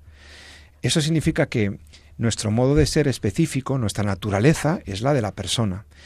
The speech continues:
N-, no, no, no somos de otra manera, es, es lo que acontece en nuestro ser, ¿no? Es nuestro modo de ser específico,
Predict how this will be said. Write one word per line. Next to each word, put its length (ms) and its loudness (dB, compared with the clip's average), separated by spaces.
N-, 400 -2
no, 300 2
no, 340 2
no 200 2
somos 300 6
de 60 4
otra 180 2
manera, 400 4
es, 140 -4
es 260 -6
lo 140 0
que 180 0
acontece 560 0
en 60 4
nuestro 300 0
ser, 260 0
¿no? 180 -2
Es 80 -2
nuestro 300 -2
modo 220 4
de 60 2
ser 140 2
específico, 640 -4